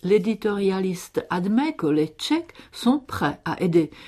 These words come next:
participant par exemple à des collectes destinées aux régions touchées par le tsunami ou les inondations. Ils ne veulent pas pourtant courir des risques ou affronter des problèmes. Autrement dit,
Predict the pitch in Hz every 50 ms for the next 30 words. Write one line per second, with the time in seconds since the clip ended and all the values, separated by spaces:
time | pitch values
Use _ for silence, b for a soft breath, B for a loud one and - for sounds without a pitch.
0 | B B B - 175 170 - - 170 - - 175 170 - 185 180 175 185 175 165
1 | 196 196 185 190 220 226 233 247 262 254 - 254 - - 160 160 165 170 170 -
2 | - 170 165 - - 175 196 220 226 226 - - - - - 160 151 180 175 175
3 | - - - 190 180 175 175 - - 143 156 165 165 151 151 175 175 165 - -
4 | 220 202 175 - - 190 180 185 - 165 147 151 151 147 143 - - - 233 202
5 | 196 196 196 214 226 233 - B B B B B B 240 262 262 262 233 262 254
6 | 262 254 214 160 147 139 - - - - 117 127 - B B B B B B B
7 | B 240 247 247 247 247 226 240 240 240 240 311 311 302 - 196 170 165 - 226
8 | 226 226 196 - - 247 254 240 254 269 269 254 254 240 208 240 226 196 185 175
9 | 151 139 - - - - - - 185 160 180 185 - 233 233 226 - 233 202 170
10 | 190 185 - 170 160 131 123 123 127 131 - 131 - B B B B B B B
11 | B 135 - - 147 156 165 180 185 180 170 196 220 233 247 -